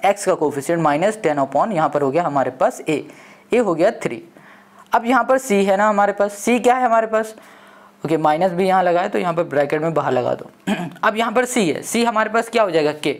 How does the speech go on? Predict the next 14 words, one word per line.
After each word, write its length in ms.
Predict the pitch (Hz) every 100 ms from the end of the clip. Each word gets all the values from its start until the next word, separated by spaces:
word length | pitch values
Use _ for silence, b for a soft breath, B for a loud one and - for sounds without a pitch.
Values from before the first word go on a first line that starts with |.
| B B B -
तो 60 |
यहाँ 160 | 160 170
पर 120 | 165
आ 60 | 156
गया 160 | 143
के 340 | 139 202 220 - B -
और 120 | 151
ए 160 | 151 208
की 140 | 214
जगह 160 | 160 143
में 120 | 139
आ 60 |
गया 160 | 135 190
थ्री। 220 | 208 131